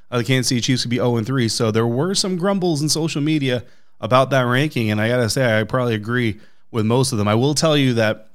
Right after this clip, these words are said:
uh, the Kansas City Chiefs not in my top five, uh, specifically. So that vote,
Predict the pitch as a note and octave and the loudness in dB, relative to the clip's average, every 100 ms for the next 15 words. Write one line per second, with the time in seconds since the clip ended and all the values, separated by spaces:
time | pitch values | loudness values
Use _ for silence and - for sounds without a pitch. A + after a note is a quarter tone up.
0 | - A#2 A2 A#2+ B2+ A2+ A#2 C3+ A2 A2+ | -6 -2 0 0 0 0 0 0 -2 0
1 | A#2+ B2+ A#2 A#2 G#2+ - G#2+ - A2+ G#2 | 0 0 -4 -2 -4 -4 -8 -6 -2 -2
2 | G2 - - - - G2+ G2 F#2+ - - | -2 -8 -20 -20 -12 -6 -4 -4 -6 -6
3 | G#2+ G2+ F#2+ G2+ F#2+ A2 G2 F#2+ A2 E2 | -4 -4 -4 -6 -4 -4 -4 -4 -4 -6
4 | G2+ A2 A2 - - | -6 -4 -4 -8 -16